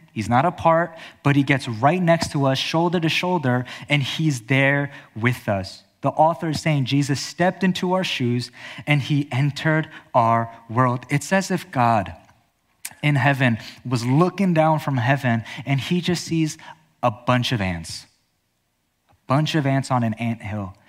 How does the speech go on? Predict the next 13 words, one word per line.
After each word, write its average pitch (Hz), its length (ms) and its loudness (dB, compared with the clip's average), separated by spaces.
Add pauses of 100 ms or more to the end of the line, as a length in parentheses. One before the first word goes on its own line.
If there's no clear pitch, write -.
(240)
And 127 220 0
when 147 120 2
he 147 220 -2
sees 185 520 -2
these 143 180 -2
ants, 139 240 0 (160)
his 165 180 2
heart 175 260 2
overflows 143 960 0
with 147 140 -4
compassion 127 680 -2
and 117 220 -2
love. 110 240 2